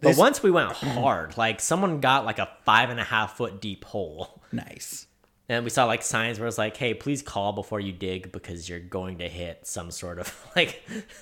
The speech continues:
Speaker 2: you know.
Speaker 1: Yeah. But
Speaker 2: A
Speaker 1: did you
Speaker 2: line.
Speaker 1: really have the strength to burst a line?
Speaker 2: Definitely not.
Speaker 1: Yeah. It's something my wife and her siblings did on a regular <laughs> basis. The,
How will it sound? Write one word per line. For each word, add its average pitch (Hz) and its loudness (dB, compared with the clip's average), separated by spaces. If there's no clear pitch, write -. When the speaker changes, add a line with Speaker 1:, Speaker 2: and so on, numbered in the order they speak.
Speaker 2:
you 120 -8
know. 85 -8
Speaker 1:
Yeah. 87 -10
But 131 -2
Speaker 2:
A - -8
Speaker 1:
did 160 2
you 170 2
Speaker 2:
line. 120 0
Speaker 1:
really 127 4
have 117 -2
the 104 -6
strength 113 -6
to 104 -10
burst 98 -8
a - -8
line? 101 -10
Speaker 2:
Definitely 78 -10
not. - -20
Speaker 1:
Yeah. - -12
It's 143 4
something 185 4
my 127 4
wife 113 2
and 117 -8
her 110 -6
siblings 120 0
did 107 -6
on 120 0
a - 0
regular 120 4
<laughs> 120 0
basis. - -6
The, 139 -4